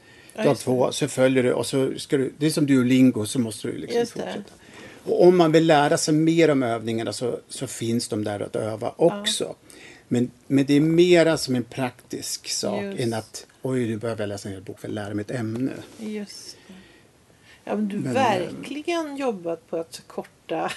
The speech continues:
Speaker 1: <laughs>
Speaker 2: Ja, alltså,
Speaker 1: korta ner. Hur enkelt får det bli
Speaker 2: ja, hur enkelt får det
Speaker 1: egentligen?
Speaker 2: bli? Men samma var med Sange Voice Pipe. Det var också
Speaker 1: Mm.
Speaker 2: så här,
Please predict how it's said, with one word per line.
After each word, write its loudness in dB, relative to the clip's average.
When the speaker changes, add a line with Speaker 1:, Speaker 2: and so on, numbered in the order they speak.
Speaker 1:
<laughs> 4
Speaker 2:
Ja, 8
alltså, 8
Speaker 1:
korta 10
ner. 6
Hur 2
enkelt 6
får 2
det 8
bli 4
Speaker 2:
ja, 12
hur 12
enkelt 8
får 8
det 10
Speaker 1:
egentligen? 6
Speaker 2:
bli? 8
Men 8
samma 8
var 6
med 6
Sange 6
Voice 6
Pipe. 4
Det 0
var 6
också 2
Speaker 1:
Mm. 2
Speaker 2:
så 4
här, 4